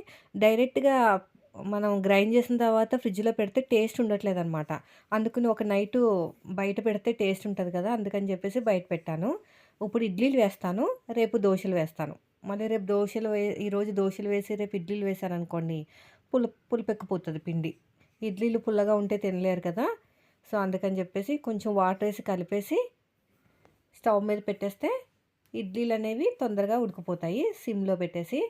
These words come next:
అయితే ఇడ్లీలు ఉడకడం ఈజీయే కానీ, అంటే పెద్దగా పనేం ఉండదు కానీ, దాని ప్ర-, పప్పు రుబ్బడాలు అవన్నీ కూడా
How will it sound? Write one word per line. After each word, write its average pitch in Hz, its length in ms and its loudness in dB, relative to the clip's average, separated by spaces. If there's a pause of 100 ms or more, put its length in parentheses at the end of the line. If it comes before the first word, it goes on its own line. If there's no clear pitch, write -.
(300)
అయితే 220 220 -2
ఇడ్లీలు 262 440 0 (440)
ఉడకడం 240 440 -2
ఈజీయే 240 400 0
కానీ, 220 380 0
అంటే 214 240 -2
పెద్దగా 196 340 -2
పనేం 202 380 -2
ఉండదు 190 260 -2
కానీ, 190 280 -2
దాని 214 240 0
ప్ర-, 202 260 -8
పప్పు 202 360 -2 (120)
రుబ్బడాలు 190 580 -2
అవన్నీ 180 460 0
కూడా 208 280 -2